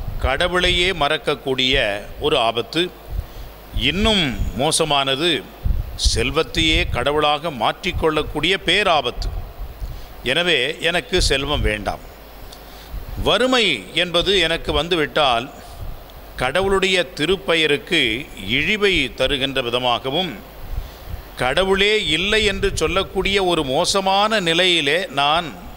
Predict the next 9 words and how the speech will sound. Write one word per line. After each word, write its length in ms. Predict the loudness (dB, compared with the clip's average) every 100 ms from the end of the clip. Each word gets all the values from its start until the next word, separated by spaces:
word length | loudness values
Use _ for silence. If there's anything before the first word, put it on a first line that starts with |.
| -16 -14 -4 -2 0
திருடுகின்ற 880 | 0 2 2 2 0 2 2 2 0 -2 -2 -2 -2
நிலைக்கு 560 | 0 2 2 0 -2 -2 0
தள்ளப்படுபவனாகவும் 1200 | 0 2 0 -2 0 2 2 4 2 2 0 2
இருப்பேன். 380 | 2 0 -4 -6 -10 -12 -12 -14 -14 -18 -8
எனவே, 500 | -2 2 2 2 2 -2 -4 -6 -4 -6 -4 0 2
செழிப்பிலே 760 | 2 0 0 0 4 2 0 -6 -14 -8
நாம் 380 | 0 0 0 0
இறைவனை 580 | 2 2 2 0 0 -2 -2
மறக்கவும், 640 | -2 0 0 -2 0 -2